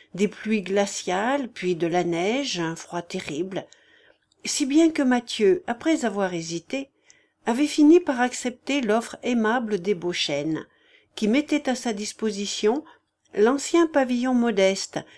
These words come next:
sur la rue de la Fédération, où habitait le fondateur de l'usine,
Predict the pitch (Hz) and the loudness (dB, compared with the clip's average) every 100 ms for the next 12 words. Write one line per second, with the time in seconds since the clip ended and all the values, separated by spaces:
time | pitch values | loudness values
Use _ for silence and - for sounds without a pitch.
0 | - - 196 196 190 240 214 185 180 220 | -12 -4 2 2 2 0 2 2 0 -2
1 | 202 185 170 - 226 277 330 _ _ _ | -2 -2 -4 -4 -2 -2 -4 _ _ _
2 | _ - 269 233 196 185 269 277 233 - | _ 0 4 4 2 -2 -2 -2 -2 0
3 | 202 180 180 269 240 214 214 185 175 160 | 0 0 -4 -4 -2 -2 -2 -2 0 2
4 | 147 | 0